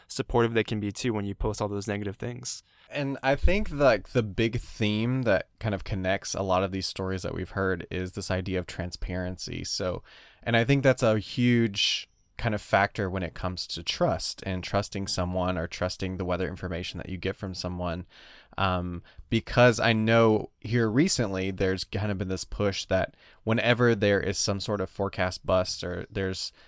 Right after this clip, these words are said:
Speaker 2: something that doesn't go quite as planned, it's always best to clearly explain what your initial thinking on the forecast was, like, what actually went, what happened and where you went wrong.
Speaker 1: Mm-hmm.
Speaker 2: And that's a way to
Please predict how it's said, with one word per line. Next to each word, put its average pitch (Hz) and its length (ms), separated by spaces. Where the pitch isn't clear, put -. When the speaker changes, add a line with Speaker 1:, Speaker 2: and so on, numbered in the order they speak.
Speaker 2:
something 127 400
that 98 200
doesn't 113 300
go 104 140
quite 92 300
as 90 140
planned, 90 560
it's - 160
always 110 460
best - 500
to - 100
clearly 123 540
explain 95 720
what 120 400
your 110 240
initial 104 380
thinking 101 600
on 95 200
the 92 60
forecast 92 560
was, 90 340
like, 92 160
what 104 420
actually 104 320
went, 101 240
what 101 200
happened 90 600
and 101 220
where 104 220
you 92 160
went 87 220
wrong. - 440
Speaker 1:
Mm-hmm. 113 200
Speaker 2:
And 107 200
that's 110 260
a 117 60
way 98 380
to 95 580